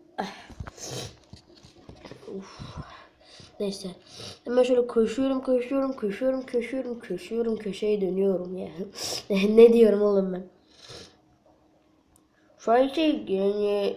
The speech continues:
üç bin nerede, üç bin olduk neredeyse. Evet, üç bini geçtik bile. Bayağı güçlendik. Orada yirmi yedi milyar falan birbirlerine vuruyorlar ama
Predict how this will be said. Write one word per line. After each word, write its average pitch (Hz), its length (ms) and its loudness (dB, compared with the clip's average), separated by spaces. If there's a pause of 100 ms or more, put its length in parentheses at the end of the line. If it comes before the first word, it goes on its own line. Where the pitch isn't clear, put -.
üç 269 280 -8
bin 277 160 -2
nerede, 262 360 -2
üç - 340 -8
bin 285 80 -2
olduk 240 360 0
neredeyse. 202 640 -2 (440)
Evet, 240 280 0
üç - 220 -8
bini 247 200 -6
geçtik 214 500 -2
bile. 262 320 -2 (800)
Bayağı 202 640 4
güçlendik. 214 360 -2 (120)
Orada 269 500 4
yirmi 269 420 2
yedi 285 240 0
milyar 302 380 4
falan 302 260 2
birbirlerine 302 600 2
vuruyorlar 302 360 4
ama 285 460 2